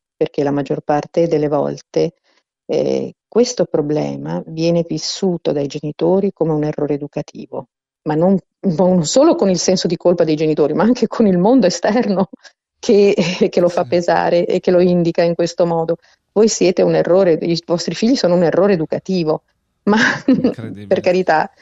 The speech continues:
Speaker 2: Sì.
Speaker 1: siamo d'accordo che tutti possiamo sbagliare e siamo d'accordo che noi genitori ci dobbiamo rimettere in discussione. Non dico una volta ogni tanto, ma ogni giorno ci rimettiamo in discussione, perché questi ragazzi,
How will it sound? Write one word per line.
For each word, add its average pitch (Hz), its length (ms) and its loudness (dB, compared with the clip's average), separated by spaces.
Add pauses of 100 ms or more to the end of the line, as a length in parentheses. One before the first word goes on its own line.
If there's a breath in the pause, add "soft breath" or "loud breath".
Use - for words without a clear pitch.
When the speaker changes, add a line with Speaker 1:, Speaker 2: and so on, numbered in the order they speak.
(140 loud breath)
Speaker 2:
Sì. - 160 -20
Speaker 1:
siamo 196 220 2
d'accordo 180 640 2
che - 240 0
tutti 202 340 -2
possiamo 175 380 0
sbagliare 160 420 2
e 190 100 -4
siamo 190 220 2
d'accordo 214 400 2
che - 160 0
noi 175 260 4
genitori 170 420 0
ci 175 100 -2
dobbiamo 165 320 2
rimettere 165 460 0
in 160 80 0
discussione. 160 800 -2 (460)
Non 180 160 2
dico 196 500 0 (220)
una 170 260 0
volta 160 380 0
ogni 160 180 2
tanto, 151 400 0
ma 185 160 2
ogni 262 180 6
giorno 165 540 4
ci - 140 -4
rimettiamo 160 440 0
in 160 60 0
discussione, 156 580 -4
perché 208 380 0
questi 226 320 -2
ragazzi, 160 580 -2